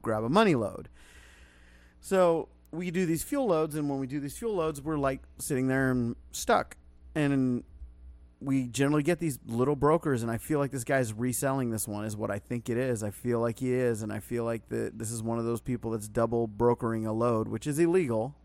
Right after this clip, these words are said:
and is, like, hugely a negative, negative thing, but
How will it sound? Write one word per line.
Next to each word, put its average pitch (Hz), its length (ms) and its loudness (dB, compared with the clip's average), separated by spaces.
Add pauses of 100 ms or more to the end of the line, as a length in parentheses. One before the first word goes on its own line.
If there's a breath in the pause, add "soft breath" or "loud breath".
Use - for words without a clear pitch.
(120)
and 113 480 -4
is, 110 480 -4
like, 107 320 -8 (380)
hugely 120 720 -4 (580 soft breath)
a 120 140 2
negative, 120 580 0
negative 117 440 -4
thing, 117 340 -4
but 101 320 -4